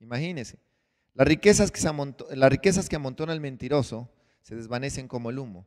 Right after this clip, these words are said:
son una trampa mortal. Ahora bien, este proverbio también habla de las riquezas.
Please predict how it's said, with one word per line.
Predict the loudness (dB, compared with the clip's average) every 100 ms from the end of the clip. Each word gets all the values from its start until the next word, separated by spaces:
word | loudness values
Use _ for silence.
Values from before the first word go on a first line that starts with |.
| _
son | _ -16
una | -10 -8
trampa | -4 -6 -4 -6 -8 -10 _
mortal. | -14 -12 -2 0 0 -4 _ _ _ -4
Ahora | 0 2
bien, | 0 -2 -8 _ _ _ -14
este | -10 0
proverbio | 6 8 8 6
también | 2 -2 -2
habla | -2 2
de | 4
las | 6 4
riquezas. | 2 -2 -2 -6 -12